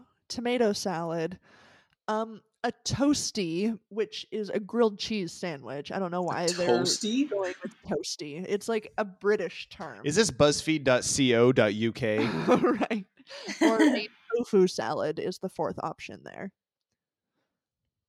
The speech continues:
Speaker 1: To me, tea is kind of a bullshit category.
Speaker 2: It is a
Speaker 4: I'm
Speaker 2: bullshit
Speaker 4: saying
Speaker 2: category.
Speaker 4: tiramisu.
Speaker 3: I was, yeah, it's either tiramisu or a toasty. I don't
Speaker 4: <laughs>
Speaker 3: like calling it a toasty, though, so I gotta go
Speaker 4: Yeah.
Speaker 3: tiramisu.
Speaker 2: I'm gonna
Speaker 4: Yeah.
Speaker 2: go with,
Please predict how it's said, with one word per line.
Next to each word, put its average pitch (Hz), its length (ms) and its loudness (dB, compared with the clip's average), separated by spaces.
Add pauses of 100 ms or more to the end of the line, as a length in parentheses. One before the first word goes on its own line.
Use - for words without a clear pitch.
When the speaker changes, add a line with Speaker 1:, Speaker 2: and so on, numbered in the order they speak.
(160)
Speaker 1:
To 269 120 -4
me, 285 520 -4 (300)
tea 285 460 2
is 262 140 -4
kind 233 220 -4
of 208 80 -4
a 190 40 -14
bullshit 185 480 0
category. - 680 -8
Speaker 2:
It 190 120 -12
is 151 200 -10
a 123 60 -8
Speaker 4:
I'm - 60 -16 (180)
Speaker 2:
bullshit 277 200 -6
Speaker 4:
saying 370 240 -6
Speaker 2:
category. 202 380 -2 (140)
Speaker 4:
tiramisu. 214 300 -4 (340)
Speaker 3:
I - 60 -10
was, - 160 -6 (160)
yeah, 147 240 4
it's 165 120 0
either 208 180 2 (120)
tiramisu 160 280 0
or 147 160 0
a 101 60 -4
toasty. 104 720 -4 (220)
I 302 360 -10
don't 196 160 2
Speaker 4:
<laughs> - 20 0
Speaker 3:
like 180 220 2
calling 160 300 2
it 143 100 4
a 107 80 -2
toasty, 160 520 2
though, 69 300 -12
so 120 160 -4
I 131 60 0
gotta 160 220 -2
go 110 120 -8
Speaker 4:
Yeah. 240 280 0 (220)
Speaker 3:
tiramisu. 175 240 -6 (400)
Speaker 2:
I'm 127 100 -8
gonna - 40 2
Speaker 4:
Yeah. 262 200 8
Speaker 2:
go 254 200 6
with, 247 140 0